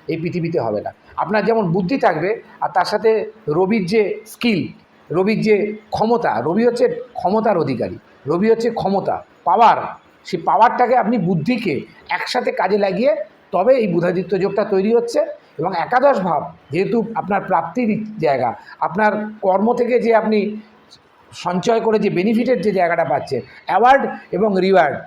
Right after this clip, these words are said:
দুটোরই জায়গা কিন্তু একাদশ ভাব। তো একাদশ ভাবে বুধাদিত্য যোগ সব থেকে বেশি কার্যকারী হয়। সেই ঘরটা যেই হোক, কিন্তু বুধাদিত্য যোগটা পজিটিভ বুধাদিত্য যোগ হতে হবে, নেগেটিভ বুধাদিত্য যোগ হলে হবে না, বুধ দগ্ধ বা কম্বাস্ট হলে হবে না।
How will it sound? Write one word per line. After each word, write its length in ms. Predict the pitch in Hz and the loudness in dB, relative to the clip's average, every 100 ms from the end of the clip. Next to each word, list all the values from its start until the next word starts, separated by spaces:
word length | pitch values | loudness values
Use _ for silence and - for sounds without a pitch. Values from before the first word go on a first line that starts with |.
| - - | -18 -10
দুটোরই 340 | 127 190 254 247 | -6 0 2 4
জায়গা 260 | 220 208 | 2 2
কিন্তু 380 | 180 180 160 254 - - - - | 0 -2 -2 -4 -4 -20 -20 -10
একাদশ 440 | 151 156 147 110 | -4 0 0 -2
ভাব। 140 | 98 - _ _ _ _ _ _ - | -4 -8 _ _ _ _ _ _ -8
তো 60 | 190 | -2
একাদশ 440 | 180 196 226 269 | 0 0 2 2
ভাবে 200 | 262 262 | 4 2
বুধাদিত্য 520 | 208 208 202 196 196 | 2 2 0 0 0
যোগ 260 | 180 254 - - | 2 2 -2 -12
সব 240 | - 190 208 | -4 -4 -2
থেকে 180 | 214 | -2
বেশি 240 | 180 170 214 | 0 -2 -2
কার্যকারী 560 | 190 139 131 135 113 | -2 -2 -2 -2 -2
হয়। 100 | 101 92 _ - | -4 -6 _ -12
সেই 180 | - 240 | -2 0
ঘরটা 320 | 165 180 226 | 0 0 0
যেই 240 | 165 208 | 0 2
হোক, 120 | 277 277 | 2 2
কিন্তু 240 | 220 214 | 0 0
বুধাদিত্য 500 | 196 202 214 214 220 | 0 0 0 0 0
যোগটা 400 | 226 226 277 311 - _ _ - | 0 0 -2 -4 -12 _ _ -2
পজিটিভ 400 | 196 214 240 208 | 2 2 0 0
বুধাদিত্য 460 | 185 175 165 170 | 0 0 0 -2
যোগ 160 | 165 160 | 0 0
হতে 200 | 151 151 | 0 0
হবে, 140 | 143 | -2
নেগেটিভ 340 | 156 180 196 180 | 0 -2 -2 0
বুধাদিত্য 500 | 196 190 190 190 180 | 0 0 -2 -4 -2
যোগ 120 | 180 | 0
হলে 140 | 175 | 2
হবে 220 | 147 160 | 2 2
না, 280 | 208 294 277 - - 131 | 2 0 -2 -12 -14 -2
বুধ 240 | 214 - - | 0 0 -4
দগ্ধ 300 | 131 185 170 | 0 0 4
বা 180 | 233 196 | 4 4
কম্বাস্ট 460 | - 160 160 175 208 | 2 0 0 -2 0
হলে 100 | 208 | 2
হবে 220 | 196 196 | 2 2
না। 160 | 269 | 0